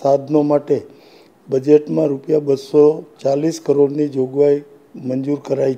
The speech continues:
છે, જે ગત વર્ષના બજેટની સરખામણીમાં ત્રણસો ને એકાવન ટકા જેટલી છે. અત્યાર સુધીમાં રાજ્ય સરકાર દ્વારા બાવન હજાર પાંચસો ને સોળ ખેડૂતોને ટ્રેક્ટર ખરીદી માટે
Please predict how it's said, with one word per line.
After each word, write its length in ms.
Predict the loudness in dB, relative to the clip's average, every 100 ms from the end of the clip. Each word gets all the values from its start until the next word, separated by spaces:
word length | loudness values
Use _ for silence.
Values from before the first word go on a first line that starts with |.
| 0
છે, 120 | -2 -2 -14 -20 _ _ _ _ 0
જે 120 | 4 6
ગત 260 | 4 0 2
વર્ષના 420 | 2 2 -2 -6 -4
બજેટની 680 | -2 0 0 0 0 0 -2 -8 -20 -6
સરખામણીમાં 840 | -6 -2 2 2 4 0 -2 -10 -20 _ -20 -20 _ _ 0
ત્રણસો 400 | 2 2 -2 -2
ને 140 | 0 -2
એકાવન 320 | -2 -2 0 -2
ટકા 360 | -4 -2 -2 0
જેટલી 380 | -4 -4 -8 -2
છે. 120 | 0 0 -4 -20 _ _ -20 -20 _ _
અત્યાર 420 | -12 -2 4 4 4
સુધીમાં 480 | -6 -4 0 2 0
રાજ્ય 300 | -2 -4 -4
સરકાર 400 | -2 -4 0 -2 -2
દ્વારા 420 | 0 2 2 0 -16 -20 _ -20 _ _ _
બાવન 420 | -6 -2 0 2 2 2
હજાર 220 | 2 2 -4
પાંચસો 420 | -6 -4 -2 0
ને 120 | 0 -2
સોળ 340 | -2 2 2 2
ખેડૂતોને 560 | -2 -2 0 0 0 -2 -6 -12 -14
ટ્રેક્ટર 420 | -6 -6 0 0 0 -2
ખરીદી 420 | -6 -4 -2 -2
માટે 280 | -4 0